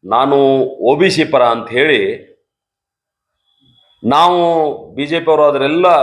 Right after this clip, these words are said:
ವಿರೋಧಿಗಳನ್ನು ಅಂತೆ ಬಿಂಬಿಸಿ ಚುನಾವಣೆಯಲ್ಲಿ ಆ ಜನರ ದಿಶಾಬುಲ್ ಮಾಡಿ ಅವರಿಂದ ಮತಗಳನ್ನ ಪಡೆದು ಇವತ್ತು ಆ ಎಲ್ಲ ಸಮುದಾಯಗಳ ಬೆನ್ನಿಗೆ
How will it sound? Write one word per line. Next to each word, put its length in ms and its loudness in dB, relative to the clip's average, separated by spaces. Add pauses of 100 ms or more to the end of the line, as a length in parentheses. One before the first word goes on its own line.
ವಿರೋಧಿಗಳನ್ನು 680 0
ಅಂತೆ 220 -4
ಬಿಂಬಿಸಿ 480 -6 (100)
ಚುನಾವಣೆಯಲ್ಲಿ 680 -2
ಆ 100 4 (120)
ಜನರ 260 -2 (1700)
ದಿಶಾಬುಲ್ 500 0
ಮಾಡಿ 280 -2 (260)
ಅವರಿಂದ 260 -4
ಮತಗಳನ್ನ 540 0
ಪಡೆದು 380 -4 (1080)
ಇವತ್ತು 400 0 (1040)
ಆ 140 0
ಎಲ್ಲ 280 2
ಸಮುದಾಯಗಳ 640 0
ಬೆನ್ನಿಗೆ 440 -2